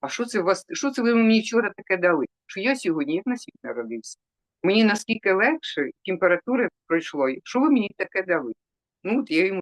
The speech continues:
питаюсь розказати, що я йому даю. От. Так що дуже дякуємо нашим засновникам, нашим, наш, нашій, е, е, Альоні Петровні і Людмилі Володимирівні, які консультують нас, якщо ми чогось не допо-,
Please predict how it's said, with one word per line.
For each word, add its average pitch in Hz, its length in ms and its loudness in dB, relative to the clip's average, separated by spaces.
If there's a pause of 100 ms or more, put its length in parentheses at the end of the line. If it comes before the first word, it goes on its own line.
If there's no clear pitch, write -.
питаюсь 165 420 -2
розказати, 123 460 -8
що 214 180 -2
я 160 200 -2
йому 131 200 -6
даю. - 180 -4 (880)
От. 123 220 -4 (560)
Так 160 160 -2
що 175 100 -2
дуже 196 280 -2
дякуємо 165 480 2 (180)
нашим 160 320 0
засновникам, 196 680 -2 (480)
нашим, 165 540 0
наш, 165 480 0
нашій, 160 520 0 (100)
е, 143 60 0
е, 147 200 0 (1000)
Альоні 170 360 2 (100)
Петровні 202 500 0 (440)
і 160 340 4 (140)
Людмилі 160 440 0
Володимирівні, 185 720 0 (180)
які 285 340 -2 (640)
консультують 170 680 0
нас, 185 280 0
якщо 175 420 -2
ми 165 120 -2
чогось 160 260 -2
не 165 80 -4
допо-, 160 300 -6